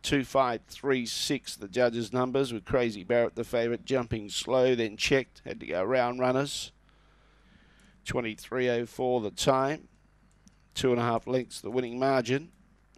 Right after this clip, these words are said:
Eight seventy-two was the early split. That was Tarkia. And the run home was fourteen thirty-two. Fourteen thirty-two the run home. Two five three six.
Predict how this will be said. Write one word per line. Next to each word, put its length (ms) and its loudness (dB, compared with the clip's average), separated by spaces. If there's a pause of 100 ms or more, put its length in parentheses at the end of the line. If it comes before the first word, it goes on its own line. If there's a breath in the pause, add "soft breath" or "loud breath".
Eight 240 0
seventy-two 920 0
was 180 -4
the 160 2
early 220 2
split. 440 -2
That 120 0
was 180 -6
Tarkia. 760 0 (1800)
And 120 -12
the 80 -2
run 180 4
home 220 0
was 180 -4
fourteen 680 -2
thirty-two. 840 -2
Fourteen 460 -2
thirty-two 600 -2
the 120 -2
run 220 -2
home. 300 -2 (1900)
Two 200 0
five 340 2
three 280 -2
six. 680 -8